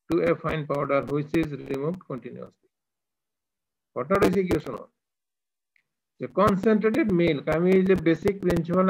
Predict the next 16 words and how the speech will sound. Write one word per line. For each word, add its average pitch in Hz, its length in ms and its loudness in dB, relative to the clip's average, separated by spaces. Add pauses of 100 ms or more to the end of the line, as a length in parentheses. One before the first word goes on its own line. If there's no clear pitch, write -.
(120)
আগে 170 180 2 (100)
বলে 180 240 2
আসছি, 147 220 -4 (160)
whether 170 400 4 (920)
তুমি 151 220 0 (280)
যে 170 120 4 (180)
সিস্টেমে 160 480 0 (100)
তোমার 180 280 4 (120)
powder 156 420 2
মিল্ক 156 180 -2 (100)
তৈরি 151 280 -2
করো, 127 200 2 (140)
প্রতিটা 151 400 0 (180)
সিস্টেমে 165 540 -2 (120)
তোমার 156 360 -2 (180)
দুধ 156 320 4